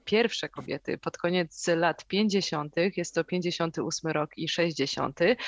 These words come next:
ale to jest dopiero właściwie pierwszy taki przypadek, kiedy na wyprawach, y,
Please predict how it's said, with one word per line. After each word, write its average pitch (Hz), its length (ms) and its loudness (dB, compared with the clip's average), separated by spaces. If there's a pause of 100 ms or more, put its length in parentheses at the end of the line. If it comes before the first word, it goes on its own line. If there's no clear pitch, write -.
(320)
ale 190 300 6
to 214 420 4
jest 190 460 -2
dopiero 185 720 4 (460)
właściwie 185 840 2 (420)
pierwszy 214 300 2
taki 185 260 0
przypadek, - 500 0
kiedy - 220 -10
na 165 120 -4
wyprawach, 170 680 0
y, 170 380 0